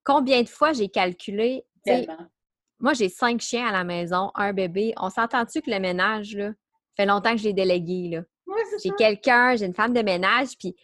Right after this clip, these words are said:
Speaker 1: le monde, ils me disent, « Hey, mais c'est donc ben de l'argent », mais la femme de ménage est là trois heures, là, aux deux
Speaker 2: Ouais.
Speaker 1: semaines, là.
Speaker 2: Ça,
Speaker 1: Puis,
Speaker 2: ça,
Speaker 1: euh,
Speaker 2: ça.
Speaker 1: elle me coûte, mettons, elle me coûte, euh, je vais dire des chiffres,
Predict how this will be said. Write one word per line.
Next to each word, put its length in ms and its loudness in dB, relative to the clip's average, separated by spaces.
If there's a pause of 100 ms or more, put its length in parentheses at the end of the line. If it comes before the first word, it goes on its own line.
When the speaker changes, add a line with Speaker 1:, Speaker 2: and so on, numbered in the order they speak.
(260)
Speaker 1:
le 80 -4
monde, 180 0
ils 80 0
me 40 -6
disent, « 260 -8
Hey, 180 0
mais 140 -4
c'est 200 -6
donc 240 -4
ben 160 -2
de 60 -4
l'argent », 400 0
mais 220 -4 (720)
la 160 0
femme 140 0
de 60 0
ménage 240 0
est 80 0
là 120 2
trois 560 2
heures, 400 2
là, 240 -2
aux 60 -4
deux 160 -4
Speaker 2:
Ouais. 60 -6
Speaker 1:
semaines, 440 -8
là. 120 -8 (880)
Speaker 2:
Ça, 160 -8
Speaker 1:
Puis, 140 0
Speaker 2:
ça, 320 6
Speaker 1:
euh, 40 -2
Speaker 2:
ça. 880 -6
Speaker 1:
elle 80 2
me 40 -2
coûte, 300 0
mettons, 360 2
elle 120 2
me 60 -4
coûte, 260 -2
euh, 400 4
je 100 -12
vais 80 0
dire 140 -4
des 120 -4
chiffres, 300 -12